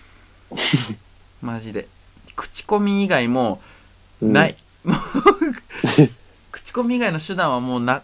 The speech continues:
Speaker 2: 全て尽くしました、実は。
Speaker 1: はい。うん。
Speaker 2: もう口コミだけです、あとは。
Speaker 1: もう一人ぐらいSpotifyで来てく-、聞いてくれてる人がいるんだよな。
Speaker 2: あ、そう、いますね。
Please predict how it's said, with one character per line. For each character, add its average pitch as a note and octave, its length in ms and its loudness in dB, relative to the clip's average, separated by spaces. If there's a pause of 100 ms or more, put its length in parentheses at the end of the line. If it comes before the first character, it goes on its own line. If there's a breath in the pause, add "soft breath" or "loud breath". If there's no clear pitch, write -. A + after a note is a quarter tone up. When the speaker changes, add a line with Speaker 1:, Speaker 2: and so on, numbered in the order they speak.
Speaker 2:
全 E3+ 300 -6
て A#2+ 120 -12
尽 - 140 -16
く D3 80 -8
し D3+ 100 -10
ま D3+ 120 -6
し D3+ 80 -12
た、 - 120 -10 (300)
実 A2 260 -14
は。 G#2 80 -8
Speaker 1:
は G#2 200 -4
い。 - 80 -8 (300)
う - 60 -6
ん。 G2 320 -6 (240)
Speaker 2:
も A#2+ 200 -14
う - 20 -20 (200)
口 - 180 -20
コ D3+ 100 -16
ミ D3+ 100 -12
だ C#3+ 140 -12
け D#3+ 120 -14
で D3 80 -16
す、 - 120 -20
あ A#2+ 100 -16
と A#2 140 -14
は。 F#2 80 -12 (680)
Speaker 1:
も F3 80 -12
う - 40 -10
一 - 300 4
人 G#3+ 160 8
ぐ G#3 100 10
ら F3+ 140 8
い G#2 120 -2 (140)
Spotify A2 520 0
で F#2+ 100 -4
来 - 100 -12
て G2+ 120 2
く-、 G2+ 180 -14
聞 - 140 2
い G#2+ 60 4
て G2+ 120 2
く G#2 80 2
れ G2 100 4
て G2 100 0
る F#2 60 -2
人 - 160 -4
が F2+ 80 2
い E2+ 80 -2
る E2+ 100 -8
ん F2+ 120 -12
だ - 80 -8
よ - 80 -10
な。 - 320 -10
Speaker 2:
あ、 - 40 -12
そ D3 340 -8
う、 - 80 -14
い C#3 200 -8
ま D3 280 -8
す C#3+ 120 -14
ね。 D3 220 -10